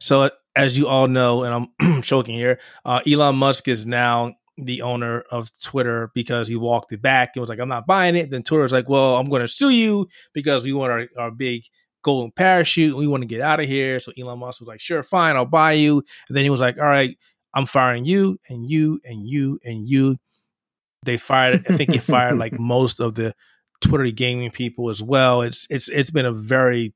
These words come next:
Speaker 1: terrible, uh, scenario. However,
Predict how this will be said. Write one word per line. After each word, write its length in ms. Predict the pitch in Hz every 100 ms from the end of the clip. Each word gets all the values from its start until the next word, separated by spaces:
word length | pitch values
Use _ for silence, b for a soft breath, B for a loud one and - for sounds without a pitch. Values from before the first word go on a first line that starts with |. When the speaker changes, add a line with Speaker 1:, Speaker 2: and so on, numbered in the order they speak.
| -
Speaker 1:
terrible, 580 | - 123 113 113 113 113 _ _ _ _ _ _
uh, 440 | 123 117 110 107 110
scenario. 600 | - 123 113 110 104 107
However, 540 | 139 175 233 131 104